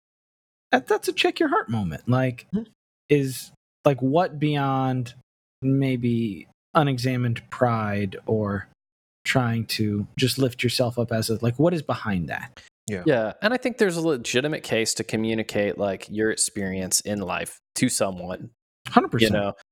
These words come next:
Speaker 3: So, so I wanna be careful there, but, like, just, yeah, as you're listening to those things, like, e-, especially if it's frequent, if, if congregation member, like, if you hear that kind of stuff frequently, like,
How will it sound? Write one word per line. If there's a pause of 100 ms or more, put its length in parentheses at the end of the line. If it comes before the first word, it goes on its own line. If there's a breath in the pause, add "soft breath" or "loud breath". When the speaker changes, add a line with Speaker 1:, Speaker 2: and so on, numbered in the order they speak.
(140)
Speaker 3:
So,
so
I
wanna
be
careful
there,
but,
like,
just, (320)
yeah,
as
you're
listening
to
those
things,
like,
e-,
especially
if
it's
frequent, (240)
if,
if
congregation
member,
like,
if
you
hear (420)
that
kind
of
stuff
frequently,
like,